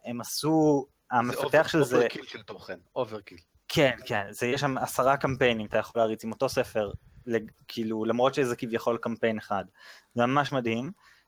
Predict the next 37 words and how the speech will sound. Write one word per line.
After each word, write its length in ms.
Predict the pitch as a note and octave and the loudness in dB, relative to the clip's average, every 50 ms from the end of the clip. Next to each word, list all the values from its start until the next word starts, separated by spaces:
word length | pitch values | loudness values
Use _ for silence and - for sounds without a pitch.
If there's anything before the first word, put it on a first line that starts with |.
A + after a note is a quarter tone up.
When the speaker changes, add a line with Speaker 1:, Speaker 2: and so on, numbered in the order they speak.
| _ _ - | _ _ -4
Speaker 1:
אה, 260 | A2 A2 A2 A2 A2 A2 | 0 2 4 4 4 4
אז 100 | A2+ A#2+ | 2 2
אני 80 | A#2 | 2
ממש, 340 | A#2+ A#2+ B2 C3 - - - | 2 2 2 0 0 2 4
אה, 240 | C3+ B2 B2 A#2 A#2 | 4 6 6 4 4
שוקל 240 | - A#2+ - B2+ B2 | 0 0 2 4 4
להתחיל 300 | A#2 A2 - - B2+ B2 | 4 4 2 0 -2 -2
עם 100 | B2 A#2+ | -2 0
זה, 240 | G#2+ A#2 A2+ A2+ - | 2 4 4 4 4
להתחיל 320 | A#2+ A#2 A2 - - B2+ A#2+ | 2 2 2 2 0 -2 -2
משהו 180 | A#2 - A#2+ | -2 -2 -4
כזה 260 | - B2 A2 A2 A2 | -6 -4 -2 0 0
עם, 240 | A2 A2 G#2+ A2 G#2+ | 0 -2 -2 -4 -6
אה, 220 | G#2 G2+ G2+ G2+ G#2 | -6 -6 -6 -6 -8
עם 180 | A2 G#2+ G#2 G#2 - | -8 -10 -12 -14 -16
קבוצה, 440 | _ _ - - - - A#2+ A2+ G#2 | _ _ -20 -12 -4 0 0 0 0
ש-, 100 | - - A2 G#2+ G#2 G#2 G2+ G2+ G#2 - - _ _ _ _ - | 0 0 2 2 2 2 2 0 -4 -6 -6 _ _ _ _ -4
וזה 100 | G#2+ G#2+ | 0 2
אומר 160 | G#2+ G#2+ A#2 A#2 | 4 4 4 4
לשחק 260 | A2+ - - A#2+ A2+ | 4 4 2 2 4
גמשו, 420 | A2+ A2+ A2+ A#2 G2+ - A#2+ A2 | 4 4 4 2 0 0 2 2
אבל 200 | G2+ G#2 G#2+ G#2 | 4 4 4 4
אין 120 | G#2 G#2 G#2+ | 4 2 2
לי 80 | G#2 | 2
בעיה 300 | G2 G2 F#2+ G2 G2+ G#2+ | 4 4 4 4 4 2
עם 100 | A#2 A#2+ | 0 0
זה. 120 | A#2+ D#3+ G3+ A#3 - - - - - - - - _ _ _ - | 0 -2 -2 -2 -6 -14 -20 -20 -20 -20 -20 -20 _ _ _ 0
אה, 480 | A2+ A2 A2 A2 A2 A2 A2 A2 A2 A2 - - A2+ G#2+ G2+ G2 G2+ - | 2 4 4 6 6 6 6 6 4 2 0 -2 -10 -12 -14 -14 -6 0
ו-, 480 | A2 A2+ A2 A2 G#2+ G#2 G#2 G#2 G2+ G#2+ G#2 G2+ G2+ | 2 4 6 6 6 6 4 4 0 -2 -4 -6 -6
וזה 180 | G#2 G2 G2+ | -6 -6 -6
ממש, 340 | G2+ G#2 G#2+ G#2+ - - - | -6 -6 -6 -6 -8 -8 -8
ממש, 320 | A2 G#2+ G2+ - - - G#2+ | -6 -6 -6 -6 -6 -6 -4
אה, 300 | G2 F#2+ F#2+ F#2 F#2+ G2 G2+ _ _ _ _ _ _ - | -2 -2 -2 -2 -4 -6 -12 _ _ _ _ _ _ -4
אה, 440 | A2+ G2+ G2+ G2+ F#2+ F#2+ F#2 F#2+ G2 - _ _ _ _ - | 0 2 4 4 4 2 0 -2 -6 -10 _ _ _ _ 0
ממש 220 | A#2+ B2 C3 - - | 2 2 2 2 0
מגניב 220 | A#2 A#2 A#2+ A2+ A#2 | 0 0 0 2 2
ומומלץ. 520 | A#2 A2+ G#2+ G2+ G#2 B2+ F#3 - - - | 2 0 0 2 2 2 2 0 -4 -10